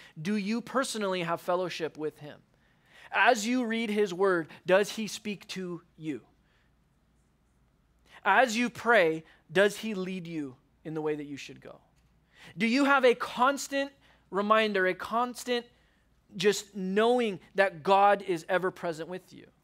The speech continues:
Do you fellowship with him that way? Have you experienced God in that way? The children of Israel were able to share that experience, which brings us to our fourth and final point, which is this:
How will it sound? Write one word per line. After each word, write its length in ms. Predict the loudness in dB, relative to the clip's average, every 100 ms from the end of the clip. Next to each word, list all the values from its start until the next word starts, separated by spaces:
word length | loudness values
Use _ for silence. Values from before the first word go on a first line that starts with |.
| _ _ _ _ _ _ _ -10
Do 80 |
you 60 | -8
fellowship 460 | -2 0 0 -6 -14
with 100 | -16
him 160 | -16
that 140 | -14 -16
way? 200 | -18 -20 _ _ _
Have 220 | -2 -2
you 300 | 0 -2 -4 -8 _ _
experienced 840 | -10 -10 -8 -6 -6 -6 -10 -12
God 280 | -4 -2 -4
in 200 | -8 -14
that 180 | -14 -14
way? 240 | -16 -16 -14
The 80 | -12
children 340 | -4 -4 -4
of 100 | -4
Israel 280 | -4 -4 -4
were 100 | -4
able 200 | -6 -8
to 120 | -16
share 240 | -14 -10 -10
that 120 | -10
experience, 520 | -14 -16 -16 -16 -16
which 140 | -14 -8
brings 220 | -6 -4
us 80 | -4
to 80 | -2
our 80 |
fourth 300 | -2 -4 -6
and 100 | -8
final 240 | -8 -8 -8
point, 280 | -10 -14 -12
which 160 | -16
is 100 | -16
this: 360 | -14 -14 -18